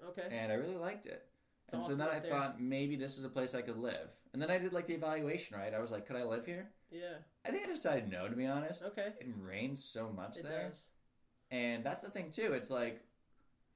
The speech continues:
Speaker 1: If you can't go outside, you can't, then you have to pop your
Speaker 2: <laughs>
Speaker 1: popcorn.
Speaker 2: You have to
Speaker 1: You're,
Speaker 2: pop your popcorn.
Speaker 1: you're, you're
Speaker 2: And gra-,
Speaker 1: stuck.
Speaker 2: and granted, you know, I love hiking in the rain. I love seeing, like, like, they have these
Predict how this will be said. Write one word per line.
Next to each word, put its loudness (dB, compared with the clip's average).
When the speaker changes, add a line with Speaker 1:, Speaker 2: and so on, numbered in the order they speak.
Speaker 1:
If -8
you -6
can't 0
go 0
outside, -2
you -6
can't, -4
then -2
you 0
have -2
to -10
pop -6
your -8
Speaker 2:
<laughs> -20
Speaker 1:
popcorn. 12
Speaker 2:
You 12
have 12
to 4
Speaker 1:
You're, 2
Speaker 2:
pop 8
your 4
popcorn. 6
Speaker 1:
you're, -10
you're -10
Speaker 2:
And 0
gra-, 6
Speaker 1:
stuck. -2
Speaker 2:
and -2
granted, 0
you -2
know, 4
I 4
love 6
hiking 0
in -2
the -4
rain. -2
I -2
love -2
seeing, -2
like, -4
like, -8
they 4
have 6
these -2